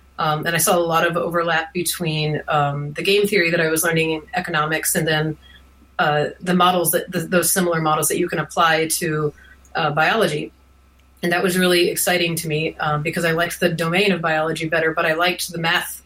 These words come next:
of economics. Um, and so from there, I got a, I got an internship, uh, the summer of my, I think, junior year, between my junior and senior year at Case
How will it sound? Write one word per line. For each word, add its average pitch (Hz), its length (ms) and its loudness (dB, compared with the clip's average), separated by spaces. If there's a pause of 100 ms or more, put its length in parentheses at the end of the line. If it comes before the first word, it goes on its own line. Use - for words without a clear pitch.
of 160 220 -2
economics. 160 720 -2 (580)
Um, 160 540 0 (320)
and 196 120 2
so 208 140 4
from 208 160 2
there, 220 260 4
I 190 120 2
got 175 380 2 (360)
a, 156 580 -2 (220)
I 202 60 -2
got 226 100 0
an 226 100 2
internship, 190 680 2 (200)
uh, 156 560 0 (280)
the 180 60 -4
summer 180 420 4
of 165 240 -2
my, 151 400 0
I - 20 -8
think, 180 240 -4
junior 175 300 0
year, 156 240 0
between 160 260 -2
my 151 100 2
junior 156 300 0
and 151 100 0
senior 156 260 2
year 151 180 2
at - 80 0
Case 160 440 0